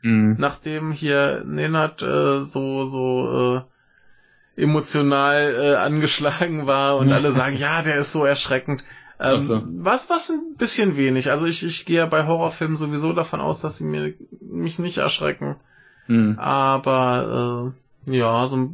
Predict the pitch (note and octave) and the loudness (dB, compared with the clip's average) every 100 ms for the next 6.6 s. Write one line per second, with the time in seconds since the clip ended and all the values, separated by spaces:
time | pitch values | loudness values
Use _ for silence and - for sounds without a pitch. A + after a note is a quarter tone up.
0 | F#3 D3+ D3 C#3 - C#3 C3 B2+ E3 - | -6 -6 -4 -6 -4 -2 -2 -4 -8 -10
1 | C#3 C3 B2+ B2 B2+ - B2 B2+ - - | -8 -4 -4 -6 -8 -10 -12 -12 -16 -20
2 | _ _ E3+ E3 A#3 - - - - A2+ | _ _ -4 -2 -4 -4 -10 -8 -2 2
3 | G#2 G#2+ G2 G#2 - - - _ C#3 B2 | 2 0 -4 -6 -10 -20 -20 _ -4 -4
4 | A#2 B2 - _ _ _ _ _ _ - | -4 -8 -14 _ _ _ _ _ _ -20
5 | - _ _ _ - - D3+ F#3 G3 B2 | -20 _ _ _ -20 -8 0 2 4 2
6 | A2 G#2 G2 G#2 - - | 0 -2 -8 -6 -8 -8